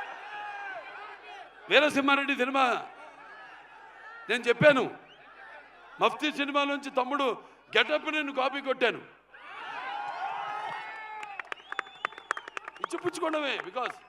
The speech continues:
ఒక ఆర్టిస్ట్ చూస్తే మనం ఇన్స్పైర్ అవుతాం, అక్కడి నుంచి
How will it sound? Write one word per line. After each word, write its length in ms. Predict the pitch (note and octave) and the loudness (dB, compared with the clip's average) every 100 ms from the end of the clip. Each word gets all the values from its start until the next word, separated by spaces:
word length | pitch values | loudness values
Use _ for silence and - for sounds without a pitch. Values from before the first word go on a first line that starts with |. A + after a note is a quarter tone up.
| - | -16
ఒక 100 | - E3 | -8 -6
ఆర్టిస్ట్ 300 | B3 C#4+ - | -6 -8 -12
చూస్తే 160 | C#4 C#4+ | -10 -8
మనం 100 | C#4+ B3 | -8 -10
ఇన్స్పైర్ 300 | A3 D4+ C#4 | -6 -4 -2
అవుతాం, 260 | C#4+ C#4+ G#3 - - - _ - - - - - A4 A4 - _ _ _ - _ _ _ _ | 0 -2 -2 -6 -20 -20 _ -20 -20 -20 -20 -20 -20 -20 -20 _ _ _ -20 _ _ _ _
అక్కడి 200 | D3+ A#3+ A#3+ | -12 -10 -10
నుంచి 120 | C#4+ | -10